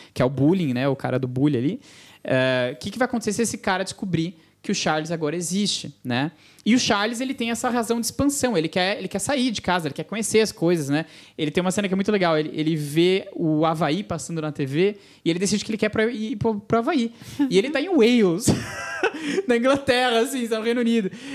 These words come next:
Então, assim, é muito engraçado porque ele, ele, ele começa, o sonho dele é ir pra, e aí tem uma cena que ele sai do jardim, assim, da casa e ele, tipo, tá indo, assim, o Brian vê ele, "O que que você tá fazendo, Charles?"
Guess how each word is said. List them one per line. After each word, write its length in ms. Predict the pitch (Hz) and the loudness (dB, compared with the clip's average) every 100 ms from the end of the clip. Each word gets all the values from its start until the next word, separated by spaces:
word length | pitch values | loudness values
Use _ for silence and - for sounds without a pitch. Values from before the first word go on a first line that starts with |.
| 247 | 0
Então, 280 | 226 233 269 | 2 4 2
assim, 200 | 302 294 | 4 2
é 40 | |
muito 200 | 240 269 | 0 0
engraçado 540 | 294 277 285 247 240 240 | 0 0 0 0 -2 -2
porque 260 | 226 214 | -6 2
ele, 580 | 226 208 196 214 214 240 | 4 4 2 2 0 0
ele, 180 | 214 214 | 0 0
ele 300 | 214 202 214 | 0 0 0
começa, 400 | 240 220 196 247 | 0 2 2 0
o 20 | |
sonho 280 | 226 254 262 | 0 0 4
dele 220 | 226 247 | 4 4
é 20 | |
ir 60 | 262 | 0
pra, 360 | 277 277 277 262 | 0 0 0 0
e 120 | 226 | 0
aí 40 | |
tem 100 | 240 | 2
uma 140 | 254 311 | 2 2
cena 260 | 262 254 247 | 0 -2 -2
que 100 | 226 | -4
ele 140 | 226 | -4
sai 280 | 233 220 220 | -2 0 0
do 120 | 214 | 0
jardim, 420 | 208 202 202 220 | -2 0 0 0
assim, 240 | 208 208 208 | 0 0 0
da 100 | 202 | 0
casa 360 | 208 214 214 | 2 2 2
e 20 | |
ele, 100 | 240 | 0
tipo, 240 | 233 - 262 | -2 -6 -4
tá 240 | 262 247 | 0 0
indo, 200 | 233 233 | 2 2
assim, 180 | 220 233 | 2 2
o 60 | 220 | 2
Brian 340 | 208 220 226 | 2 2 0
vê 160 | 202 226 | 2 2
ele, 120 | 320 | 0
"O 40 | |
que 80 | - | -6
que 60 | - | -4
você 60 | |
tá 80 | 359 | -4
fazendo, 500 | - 285 330 370 392 | -2 0 2 4 2
Charles?" 300 | - 381 359 | 2 0 0